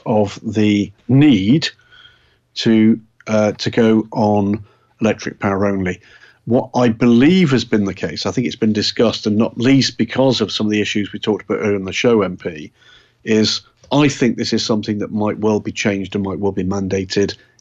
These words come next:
in the future. Uh, right now, the concern is getting these cars squared away and being,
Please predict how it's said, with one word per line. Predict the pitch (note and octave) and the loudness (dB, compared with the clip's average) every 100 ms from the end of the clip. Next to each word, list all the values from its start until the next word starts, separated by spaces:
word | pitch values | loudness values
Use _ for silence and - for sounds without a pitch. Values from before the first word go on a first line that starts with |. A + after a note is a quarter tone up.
| _ - | _ -2
in | G#2+ | 0
the | G2 | 0
future. | - G2 F2 - - _ _ _ _ _ - | 0 -2 -2 -6 -10 _ _ _ _ _ -4
Uh, | - | -2
right | - A2+ G#2+ | 2 2 2
now, | A#2 C3+ G2+ F2+ G2+ - _ _ _ | 2 2 2 -2 -4 -6 _ _ _
the | G2 | -6
concern | G#2 G2 - G#2 G2 | -4 -2 0 0 0
is | F#2+ | -2
getting | - G2+ | -2 -2
these | G2 F#2+ | -2 -4
cars | - G2+ F#2 | -2 -2 -2
squared | - - G2 F#2+ | -4 0 0 0
away | F#2 G2 F#2+ | -2 -2 -2
and | F#2 F2 _ - | -4 -8 _ -4
being, | G2+ G2 F#2+ F#2 | -2 0 -2 -4